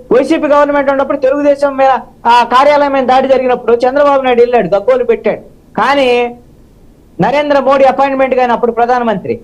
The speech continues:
అప్పుడు ప్రధాని, ఇప్పుడు ప్రధాని, అదే విధంగా అప్పుడు హోంమంత్రి, ఇప్పుడు హోంమంత్రి అమిత్ షా అపాయింట్‌మెంట్ కానీ ఎవ్వరు అపాయింట్‌మెంట్లు ఇవ్వాల. మరి రేపు పొద్దున జగన్మోహన్ రెడ్డికి ఏమైనా అపాయింట్‌మెంట్లు ఇస్తారా,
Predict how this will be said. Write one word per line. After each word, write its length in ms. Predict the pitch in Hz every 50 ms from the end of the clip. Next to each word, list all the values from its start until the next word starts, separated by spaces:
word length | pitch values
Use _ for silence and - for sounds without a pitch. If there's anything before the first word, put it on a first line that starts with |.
| - - _ _ _ _ -
అప్పుడు 240 | 160 180 - - -
ప్రధాని, 360 | - 262 254 277 294 285 285
ఇప్పుడు 200 | 277 277 277 269
ప్రధాని, 460 | - 240 240 220 233 208 175 151 135 - - - _ _ _ _ -
అదే 160 | 185 226 285
విధంగా 420 | 294 302 302 294 302 294 285 277
అప్పుడు 280 | 254 247 - - 320 311
హోంమంత్రి, 600 | 311 294 277 269 277 277 285 302 294 - 311 311
ఇప్పుడు 220 | 285 247 - 302 302
హోంమంత్రి 460 | 294 294 277 269 269 240 - 196 180
అమిత్ 280 | 190 226 262 285 - -
షా 180 | 277 254 220 - - - - 202
అపాయింట్‌మెంట్ 460 | 226 240 285 294 294 285 277 269 269
కానీ 120 | 262 247
ఎవ్వరు 300 | 269 285 277 254 285 294
అపాయింట్‌మెంట్లు 540 | 294 277 277 277 269 262 254 240 220 214 196
ఇవ్వాల. 200 | 180 170 147 117 - - - _ - - - - -
మరి 160 | 190 233 247
రేపు 200 | 254 262 - 262
పొద్దున 480 | 269 269 285 294 277 247 233 220 233 240 - - - _ - 170
జగన్మోహన్ 420 | 220 247 285 294 294 302 302 285
రెడ్డికి 240 | 285 285 277 226 269
ఏమైనా 180 | 269 269 254
అపాయింట్‌మెంట్లు 500 | 233 240 262 262 240 220 220 208 175 190
ఇస్తారా, 380 | 180 180 - 180 156 143 123 113